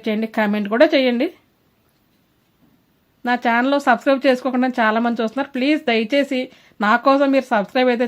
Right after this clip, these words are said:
చేసుకొని చూడండి. మీకు వీడియో నచ్చితే కనుక తప్పకుండా లైక్ అయితే చేయండి. వేళ్ళు చూసారా ఎంత చక్కగా పండినాయో, చాలా బాగా అనిపిస్తుంది నాకు. మీకు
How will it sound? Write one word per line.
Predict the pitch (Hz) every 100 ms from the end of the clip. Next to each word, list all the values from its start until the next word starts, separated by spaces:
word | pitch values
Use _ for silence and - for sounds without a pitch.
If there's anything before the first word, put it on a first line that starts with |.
| 247
చేసుకొని | 226 - 233
చూడండి. | 226 226 254 359 - _ _ -
మీకు | 302 294
వీడియో | 277 320
నచ్చితే | 320 330 370
కనుక | 403 233
తప్పకుండా | 202 262 311 311
లైక్ | 233 214 220
అయితే | 208 208
చేయండి. | 214 - 240
వేళ్ళు | 247 277 285
చూసారా | 277 277 233
ఎంత | 262 269 254
చక్కగా | 247 247 262 269
పండినాయో, | 262 254 269 285
చాలా | 226 202 262 320
బాగా | 311 294
అనిపిస్తుంది | 269 269 277 269 262
నాకు. | 254 392 - _ _ _ - -
మీకు | 240